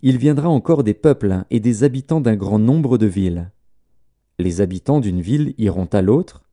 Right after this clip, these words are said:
en disant, Allons implorer l'Éternel et chercher l'Éternel des armées. Nous irons aussi.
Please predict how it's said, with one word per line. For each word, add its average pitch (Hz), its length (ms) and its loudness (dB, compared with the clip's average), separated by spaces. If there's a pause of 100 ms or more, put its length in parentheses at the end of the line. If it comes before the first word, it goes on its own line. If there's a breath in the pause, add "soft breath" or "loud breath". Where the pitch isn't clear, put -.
(260)
en 90 120 -2
disant, 101 400 -4 (880)
Allons 170 280 2
implorer 147 420 2
l'Éternel 131 480 2
et 110 80 2
chercher 160 420 -2
l'Éternel 135 480 0
des 131 220 0
armées. 147 400 -2 (600)
Nous 151 280 0
irons 123 240 2
aussi. 143 400 -2